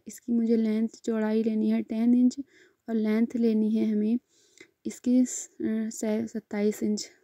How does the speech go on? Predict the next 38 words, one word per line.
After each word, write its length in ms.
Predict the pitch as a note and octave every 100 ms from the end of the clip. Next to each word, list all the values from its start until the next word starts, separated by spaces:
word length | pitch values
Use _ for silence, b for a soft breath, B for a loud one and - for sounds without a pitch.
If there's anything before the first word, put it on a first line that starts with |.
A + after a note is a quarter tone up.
| _ _ _ b b b b b b -
अब 100 | G#3+
इस 140 | A3+ -
तरह 220 | A3+ A3+
से 160 | -
आपको 560 | B3 A#3 _ A#3 A#3 A#3 A#3 _ _ -
इसका 240 | - - C4+
कोई 220 | C4 B3+
कट, 640 | - - A#3+ A#3 B3 B3 -
अ, 80 | A#3+
मुश्किल 580 | A#3 A3+ A3+ A3 - B3
नहीं 240 | A#3+ A#3+
है। 100 | A#3+
इसको 280 | B3 - A#3
आपको 300 | A3+ A3 A#3+
चोली 320 | A3+ A3 A3+
से 120 | A3
रख 160 | A3+ A3+
के 100 | B3
इस 160 | B3 -
तरह 200 | A3 G#3+
से 140 | A#3
आपको 300 | A3 G#3+ A3+
cut 220 | A#3 A3+
कर 160 | - G#3
देना 200 | G#3 G3+
है। 100 | G#3+
ये 60 |
हमारी 300 | A3 G#3+ G#3
slips 360 | G#3+ G#3+ G#3+ -
cut 220 | - A#3
हो 120 | A#3
गई, 120 | A3 A#3
इस 120 | -
तरह 160 | G#3+
से 180 | G3+ A3
joint 360 | G#3+ G3+ G#3+ G#3
हो 80 | G3
जाएगी। 440 | G3+ G3 G3